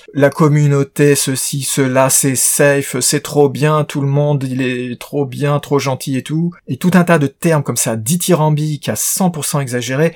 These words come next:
Bref, tout est pour le mieux dans le meilleur des mondes possibles, hein. C'est cette attitude qui vous est vendue, qui vous est présentée très souvent, trop souvent. Malheureusement, c'est totalement faux, hein, euh, je vous le dis maintenant, euh, c'est pas lié d'ailleurs, euh, à cet épisode, hein. L'ambiance dans les milieux B D S M,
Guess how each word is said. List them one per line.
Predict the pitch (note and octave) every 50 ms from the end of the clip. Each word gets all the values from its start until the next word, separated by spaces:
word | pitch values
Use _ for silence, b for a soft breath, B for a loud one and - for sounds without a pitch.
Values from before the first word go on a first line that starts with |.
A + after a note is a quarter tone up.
| B B B
Bref, | - C3 B2+ - - _ _ -
tout | A3 A3 F#3+
est | G#3 F3+
pour | - F#3 E3+
le | E3 E3
mieux | D#3+ E3 F3 F3
dans | D3+ D#3 D3
le | C#3+
meilleur | D3 C#3+ D3 D3
des | C#3 C#3+
mondes | C#3+ C#3+ C#3 C3+
possibles, | - C#3+ - - - C3+ A#2+ G2 G#2 G2+
hein. | A2+ D3 - _ _
C'est | - - E3
cette | D3 F3 D#3 E3
attitude | D#3 - - D3+ - - E3+ F3+ F3
qui | - - B2
vous | B2 B2+ A#2 C3
est | C3 A#2+ -
vendue, | G#2+ G2 B2 B2+ B2+ A#2 B2 C#3+ E3+ F3
qui | - B2+
vous | A2+ A2+ A2+
est | G#2+
présentée | - - C3 B2+ A#2+ - D3 C#3
très | - - - - E3+
souvent, | D#3 - - C3+ A#2 - D3+ -
trop | - - - F#3+ F#3
souvent. | - - - A#2 G#2+ - - _ _ _ -
Malheureusement, | B2+ B2+ C#3 D3 C#3+ D3 C#3+ C3+ D3 E3+ F3+
c'est | F3 - -
totalement | - - C#3 - D#3+ D3 D3 D3 D3
faux, | - - - B2 G#2+ - _ _
hein, | A#2+ A2+ A2+ A#2 G#2+
euh, | G#2+ G#2+ G#2+ G#2+
je | A2 A2 A#2+
vous | A2 A#2+ B2+
le | A#2
dis | A#2 C#3+ D3+ D#3 D3+
maintenant, | C3+ B2+ A#2 - - D3 D3+ D3+ C#3+ C3 B2
euh, | A2+ A2 G2+ -
c'est | - - - B2
pas | - - C#3
lié | C#3 C3+ D3+ D#3
d'ailleurs, | C#3+ B2+ B2 A#2 C3 B2+ B2 G#2+ G#2
euh, | G#2 G2+ F#2+ F2+ - - -
à | B2+
cet | - - - -
épisode, | C#3+ A#2+ - B2+ A#2 A2+ A2 G2+ G#2+
hein. | G#2+ A2+ A2+ G#2+ G2 - - _ - -
L'ambiance | G2 A2+ A2+ A2+ B2+ C3 B2+ B2+ C#3 D3 D3+ D3 - - - -
dans | A#2+ A2 G#2+ G#2+ A#2+ A#2
les | A#2 B2
milieux | B2+ B2 B2 B2
B | B2
D | A#2+ A#2 A#2+
S | A2+ - - C3
M, | B2+ A#2+ A#2 G#2 G2